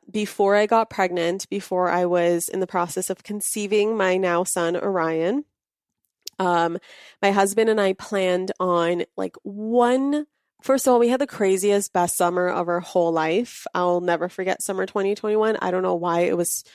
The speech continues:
just so exciting. We just did everything so big. It was like, "Fuck it. One last chance, you know, child-free life. Like, let's go crazy." And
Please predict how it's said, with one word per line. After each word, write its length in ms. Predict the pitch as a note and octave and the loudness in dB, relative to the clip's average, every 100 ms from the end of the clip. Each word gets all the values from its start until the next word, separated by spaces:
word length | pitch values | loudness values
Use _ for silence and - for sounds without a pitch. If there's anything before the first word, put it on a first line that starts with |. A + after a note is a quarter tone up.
| - - _ | -20 -20 _
just 320 | D4+ D4 - | -4 -2 0
so 200 | A3 G3 | 2 4
exciting. 540 | G#3+ - F3+ F3 F#3 G3+ | 2 0 -4 -2 -2 0
We 100 | G#3+ | -2
just 220 | D4 - | -4 -2
did 160 | A#3 - | -2 -2
everything 580 | G3 F3+ F#3+ G3 G#3 G#3 | -8 -6 -6 -4 -4 -4
so 300 | G3+ F#3 E3+ | -4 0 0
big. 440 | E3 E3 D#3 G#3 - | 0 -2 -2 -2 -2
It 100 | F#3 | 0
was 180 | F#3 F#3 | 0 2
like, 280 | F3+ F3 _ _ _ _ _ _ _ _ | -2 -2 _ _ _ _ _ _ _ _
"Fuck 280 | - A3 A3 | -2 0 2
it. 240 | F#3 D2 - _ _ _ _ | 0 0 -4 _ _ _ _
One 340 | - G3+ A3 A3+ | -6 0 0 2
last 360 | A3+ A3 - | 2 2 0
chance, 480 | - A3 F3+ E3 - | 0 2 2 0 -2
you 100 | F#3+ | 0
know, 420 | F#3+ F#3+ G#3 A3 - _ - | 2 2 2 0 -4 _ -6
child-free 680 | - G3 G3+ - - G3+ | 0 2 2 0 -2 0
life. 400 | G3 F#3+ E3+ E3+ | 2 2 0 0
Like, 180 | E3+ E3 | -2 -2
let's 220 | F#3 F#3 | -2 -2
go 160 | - F#3+ | -2 -4
crazy." 580 | F#3 A3 G#3+ - F#3+ - - | 0 0 0 -4 -10 -8 -2
And 420 | G#3+ G#3 G#3+ | 0 0 -2